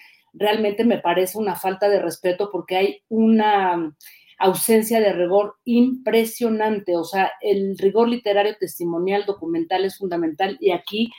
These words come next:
eh, pues no, no hay nada de eso. Sin duda, Julio, sería muy interesante saber desde las tripas, desde lo humano,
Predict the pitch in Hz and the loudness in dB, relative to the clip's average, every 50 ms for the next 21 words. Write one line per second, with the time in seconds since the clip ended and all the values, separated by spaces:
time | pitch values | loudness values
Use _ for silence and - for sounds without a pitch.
0 | - - - - _ _ _ _ - 202 196 185 180 180 175 175 180 185 190 180 | -20 -20 -20 -20 _ _ _ _ 2 4 6 8 8 8 6 6 4 2 0 -2
1 | 180 185 - _ _ _ _ _ _ _ _ _ - 208 202 202 226 226 226 214 | -4 -6 -12 _ _ _ _ _ _ _ _ _ 2 2 4 6 8 8 8 6
2 | - - _ - 214 226 233 240 233 233 226 220 220 214 214 202 202 190 185 185 | 4 -2 _ 2 6 8 8 10 10 10 10 8 8 6 6 6 6 6 6 4
3 | 180 170 - - 170 - - _ _ - - - 247 262 262 262 320 330 330 330 | 2 0 0 -4 -6 -8 -8 _ _ -14 -4 4 8 10 10 12 12 10 10 8
4 | 370 453 - - - - 240 262 240 269 294 311 - - - _ _ - - 220 | 6 6 2 -4 -6 -4 -4 0 2 2 2 2 0 -2 -10 _ _ -8 -2 0
5 | 202 214 220 220 226 226 226 214 208 196 202 196 175 175 175 - - 202 202 202 | 2 4 4 4 4 2 2 -2 -6 -4 -4 -2 -2 -2 -4 -2 -2 -2 -2 -2
6 | 202 214 233 226 - 185 170 180 180 180 185 202 190 - 175 156 156 135 - - | -2 -4 -6 -4 -4 -4 -2 -2 -2 -2 -2 -2 -2 -2 -4 -4 -4 -6 -8 -10
7 | - - 196 196 190 185 208 208 208 180 185 170 151 147 165 160 156 156 151 156 | -10 -8 -8 -8 -4 -2 0 0 0 0 -2 -2 -2 -2 -2 -2 0 -2 -2 -2
8 | 160 175 180 185 190 196 202 214 220 220 | -2 0 0 0 2 2 2 0 0 -4